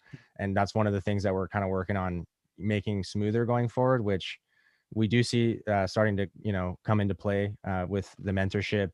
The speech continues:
Uh, you know, you guys, I mean, without you guys, we wouldn't even be here. So it's really awesome, uh, that,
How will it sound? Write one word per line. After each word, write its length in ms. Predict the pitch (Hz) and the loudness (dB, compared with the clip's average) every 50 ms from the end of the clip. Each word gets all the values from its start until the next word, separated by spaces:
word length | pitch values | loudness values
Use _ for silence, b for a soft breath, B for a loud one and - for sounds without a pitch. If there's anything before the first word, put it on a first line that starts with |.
| - - | -4 -4
Uh, 380 | 95 95 92 90 90 87 87 87 - _ _ _ _ _ _ _ _ _ _ | -2 0 0 0 0 -2 -2 -4 -8 _ _ _ _ _ _ _ _ _ _
you 80 | - 101 | -2 -2
know, 80 | 98 | 0
you 200 | 95 98 110 113 | 0 2 2 4
guys, 300 | 107 104 98 95 92 - - | 4 4 4 4 2 -2 -2
I 40 | 101 | -2
mean, 280 | 101 98 95 92 87 - _ _ _ _ _ _ - | 0 0 0 -2 -4 -6 _ _ _ _ _ _ -2
without 260 | 107 101 117 113 110 | 2 4 6 6 6
you 180 | 107 107 113 | 6 4 4
guys, 280 | 110 110 98 98 95 95 | 4 4 4 2 2 0
we 60 | 104 | 0
wouldn't 240 | 104 104 101 98 95 | 0 0 0 0 -2
even 160 | 90 90 90 | -2 -2 -2
be 120 | 90 95 92 | -2 -2 -2
here. 200 | 90 92 87 85 | -2 -4 -4 -4
So 240 | - - 98 92 | -4 -2 -2 -2
it's 160 | 92 90 - 104 | -2 -2 -2 -2
really 160 | 101 98 92 | -2 0 0
awesome, 420 | 87 90 90 - 101 95 95 - - | 0 -2 -2 -2 -4 -4 -4 -6 -6
uh, 220 | - 92 87 87 87 | -6 -6 -4 -4 -2
that, 280 | 90 90 87 85 85 | -2 0 0 -2 -4